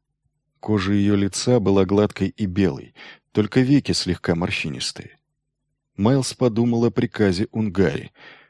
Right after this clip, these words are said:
брать взятки, втираться в доверие. «Наверное, тебе тоже следует подождать снаружи», сказал он Оверхолту.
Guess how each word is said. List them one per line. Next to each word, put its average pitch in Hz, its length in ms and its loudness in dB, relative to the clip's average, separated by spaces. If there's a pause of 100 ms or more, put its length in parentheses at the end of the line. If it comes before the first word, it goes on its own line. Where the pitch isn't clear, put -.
(300)
брать 87 340 -2
взятки, 90 640 -2
втираться 98 720 -2
в 87 80 -8
доверие. - 560 -6 (1040)
«Наверное, 151 580 4
тебе 139 340 0
тоже 92 380 0
следует 85 480 -2
подождать 87 420 0
снаружи», 85 460 -6
сказал 80 400 -4
он 80 100 -4
Оверхолту. - 600 -8